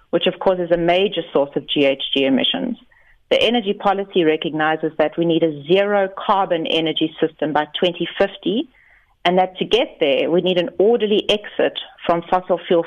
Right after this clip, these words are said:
financing well before that date. They also recognize that the longer we delay peaking our carbon emissions,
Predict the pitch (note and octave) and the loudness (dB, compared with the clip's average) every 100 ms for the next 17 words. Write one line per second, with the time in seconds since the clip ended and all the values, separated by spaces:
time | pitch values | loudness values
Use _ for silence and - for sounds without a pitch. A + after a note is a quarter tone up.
0 | - D#3+ D3+ D#3 - D3 C#3 C3+ E3+ F3+ | 0 -2 -2 -6 -4 -2 -2 2 2 2
1 | F#3 D#3 - - B3+ A3+ D#3+ A#2+ - - | -2 -6 -8 2 2 2 0 -2 -2 -4
2 | - - _ _ _ _ _ _ _ _ | -4 -6 _ _ _ _ _ _ _ _
3 | _ G#3 G#3 C4 F#4+ C#4+ G#3 G3+ E3 D3+ | _ 0 2 2 2 2 0 -2 -2 0
4 | C3+ D#3 - F3+ E3+ F#3 F#3+ G3+ C4 C4+ | 0 -2 -2 -2 0 0 0 0 2 2
5 | G#3 G3 E3 E3 F3 F3+ F3 - D4+ F4 | 2 2 2 2 2 0 -2 -2 0 0
6 | - E3+ D3+ C#3+ D3+ E3 D#3 D#3+ D3+ D3 | 0 -2 0 -2 0 0 0 0 0 0
7 | C#3+ - C#3 D3+ | 0 -2 -4 -6